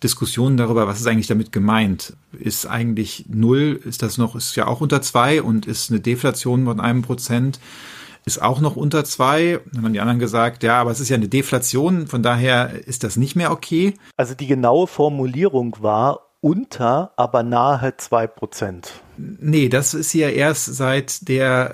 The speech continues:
Speaker 1: Revision dieses Ziels zweitausendelf. Also ich war jetzt noch mal gleich ein
Speaker 2: Ach so.
Speaker 1: Jahrzehnt weiter zurück. Also die
Speaker 2: Okay.
Speaker 1: haben angefangen mit unter zwei und dann haben sie es etwas genauer aufgeschrieben mit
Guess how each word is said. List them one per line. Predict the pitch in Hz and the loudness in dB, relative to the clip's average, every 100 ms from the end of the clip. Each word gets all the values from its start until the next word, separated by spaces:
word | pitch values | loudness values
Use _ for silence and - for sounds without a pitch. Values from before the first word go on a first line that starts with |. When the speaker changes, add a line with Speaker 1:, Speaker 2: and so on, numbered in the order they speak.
| 127 | -4
Speaker 1:
Revision | 139 127 123 139 147 | -2 -2 0 0 0
dieses | 127 113 127 - | -2 -2 -2 -2
Ziels | - 143 139 - | 0 0 0 0
zweitausendelf. | 127 123 127 117 117 113 104 - - _ _ - | 0 0 -2 -4 -4 -4 -6 -10 -18 _ _ -12
Also | 113 | -8
ich | 127 - | -4 0
war | |
jetzt | 135 131 139 | 2 2 0
noch | 147 | 0
mal | 151 117 | 0 0
gleich | 120 131 139 | 2 0 2
ein | |
Speaker 2:
Ach | 127 123 | 0 2
so. | |
Speaker 1:
Jahrzehnt | 160 131 127 | 0 0 0
weiter | 117 151 135 | 0 0 -2
zurück. | - 110 165 - - - - | -2 -2 -2 -2 -10 -12 -4
Also | 170 120 | -4 -2
die | 127 | 0
Speaker 2:
Okay. | |
Speaker 1:
haben | 127 | 0
angefangen | 120 160 160 - 165 160 156 | 2 0 0 2 2 2 2
mit | 143 - | 0 0
unter | 147 151 - | 0 2 0
zwei | - 113 165 220 - - | -2 -2 0 0 -2 -6
und | 135 | -2
dann | 139 143 | 0 2
haben | 156 156 | 2 2
sie | 151 | 2
es | 151 - | 2 -2
etwas | - 139 143 143 - | -4 -4 -2 -2 -2
genauer | 127 110 139 156 151 - - - - | -2 2 2 2 -2 -8 -14 -14 -2
aufgeschrieben | 135 151 143 - 135 127 127 | -2 -2 -6 -6 -6 -2 0
mit | 123 123 | -2 -4